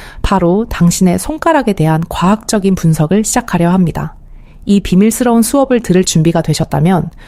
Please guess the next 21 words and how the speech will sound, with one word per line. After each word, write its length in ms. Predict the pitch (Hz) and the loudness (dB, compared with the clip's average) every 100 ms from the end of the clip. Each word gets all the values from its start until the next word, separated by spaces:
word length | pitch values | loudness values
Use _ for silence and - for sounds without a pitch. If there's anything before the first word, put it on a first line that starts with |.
| - | -12
좋아요를 640 | - 196 208 220 208 214 165 | -2 2 4 4 2 2 2
눌러주십시오. 800 | 165 175 147 - - - - - - - - - - - | 2 2 -2 -6 -6 -8 -10 -18 -20 -20 -20 -20 -12 -4
댓글로 580 | 196 226 208 170 156 | -2 2 2 2 2
여러분이 400 | 156 151 156 151 | 2 0 0 -2
겪은 440 | 147 143 - 170 233 | -2 -4 -2 -2 -2
잠자리의 540 | - 160 160 165 156 | 0 0 0 0 -2
고민이나 580 | - 160 165 147 165 143 - - - | -2 0 2 2 0 -2 -6 -18 -4
파트너의 480 | - 277 269 247 226 | -2 0 2 2 2
반응을 500 | - 165 196 196 190 | 0 2 4 4 2
남겨주시면 720 | 147 156 196 170 - 139 - - - - - | 2 2 2 0 -4 -2 -4 -6 -12 -20 -10
제가 240 | - 185 170 | -2 -2 0
직접 400 | - - 226 220 | -2 0 -2 2
읽고 400 | 170 165 - 220 | 2 2 0 2
의학적인 460 | 180 226 240 196 175 | 2 2 0 -2 -2
관점에서 640 | - 151 165 143 143 135 | -2 -2 -2 -2 -2 -4
답변을 480 | - - 170 156 160 | -2 -2 0 0 0
드리도록 540 | - 175 165 143 - | 0 0 0 -2 -4
하겠습니다. 600 | 180 175 - 151 156 165 - - - - - - - | -4 -4 -4 -6 -6 -8 -12 -20 -20 -20 -20 -20 -6
구독과 560 | - 226 233 240 254 170 | -2 -2 0 -2 0 2
알림 260 | 180 220 | 2 2
설정은 480 | 220 220 170 170 | 2 0 0 0